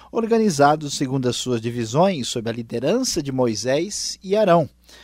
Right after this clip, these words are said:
Por ordem do Senhor, Moisés registrou as etapas da jornada deles."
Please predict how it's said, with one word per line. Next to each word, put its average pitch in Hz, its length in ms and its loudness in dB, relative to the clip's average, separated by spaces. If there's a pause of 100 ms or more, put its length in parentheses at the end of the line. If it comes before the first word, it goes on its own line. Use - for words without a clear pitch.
(260)
Por 117 160 -4
ordem 175 320 6
do 160 140 -2
Senhor, 160 580 -2
Moisés 143 640 0
registrou 151 880 0
as 135 220 -4
etapas 202 960 -4
da 139 160 0
jornada 135 720 0
deles." 151 720 -2